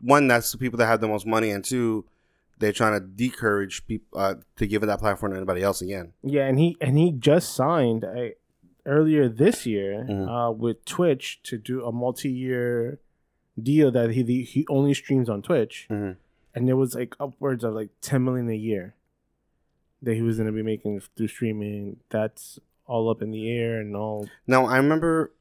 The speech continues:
Speaker 1: I know we talked about it before, and I think I remember, I'm not sure where we left off.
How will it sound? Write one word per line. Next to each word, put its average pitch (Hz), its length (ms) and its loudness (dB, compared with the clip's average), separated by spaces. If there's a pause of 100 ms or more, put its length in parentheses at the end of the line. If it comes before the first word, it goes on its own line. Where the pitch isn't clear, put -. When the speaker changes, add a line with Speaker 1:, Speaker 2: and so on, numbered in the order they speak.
(160)
Speaker 1:
I 110 100 2
know 135 220 4
we 165 120 2
talked 139 280 2
about 127 160 4
it 110 80 0
before, 110 500 0
and 101 500 -6
I 101 80 -8
think 127 200 -4
I - 40 0
remember, 117 260 0
I'm 107 180 -4
not 120 160 -4
sure 120 140 -2
where 107 220 0
we 98 120 -4
left 98 260 -2
off. 113 220 2